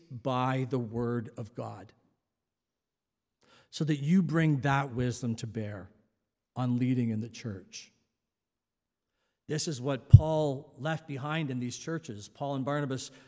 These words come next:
had a fasting prayer meeting, and they appointed elders in charge of the church because they knew that tribulations were coming and the church was going to need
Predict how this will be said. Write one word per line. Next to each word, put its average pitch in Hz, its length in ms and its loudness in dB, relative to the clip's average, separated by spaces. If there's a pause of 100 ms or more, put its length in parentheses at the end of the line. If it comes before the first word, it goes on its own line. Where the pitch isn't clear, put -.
(140)
had 139 160 -6
a 131 40 -6
fasting 156 600 -2
prayer 170 260 0
meeting, 127 320 0
and 127 80 -2
they 127 80 0
appointed 151 520 -2
elders 139 480 -2
in 127 100 -2
charge 135 280 -6
of 127 60 -6
the 117 80 -10
church - 420 -4 (500)
because 190 320 4
they 196 140 6
knew 190 240 8
that 190 140 6
tribulations 170 760 8
were 143 100 2
coming 180 460 6
and 139 100 4
the 139 60 4
church 180 380 0
was 147 120 2
going 156 280 2
to 139 60 2
need 156 520 2